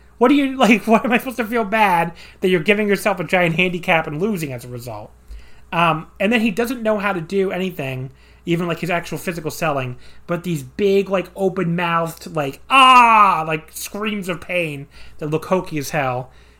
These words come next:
It doesn't help you connect at all. So, you know, I blame a lot of this on Okada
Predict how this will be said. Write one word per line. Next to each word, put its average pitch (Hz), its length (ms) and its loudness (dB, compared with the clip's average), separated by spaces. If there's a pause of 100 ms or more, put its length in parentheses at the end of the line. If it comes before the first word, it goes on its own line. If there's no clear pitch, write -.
It 143 80 -10
doesn't 185 240 2
help 160 200 -2
you 147 60 -8
connect 139 320 -8
at 127 80 -8
all. 107 200 -12
So, 120 320 -10
you 156 100 -10
know, 117 120 -12
I 127 100 -8
blame 190 300 -2
a 165 40 -2
lot 160 160 2
of 139 60 -2
this 135 140 -8
on 131 80 -8
Okada 123 500 -8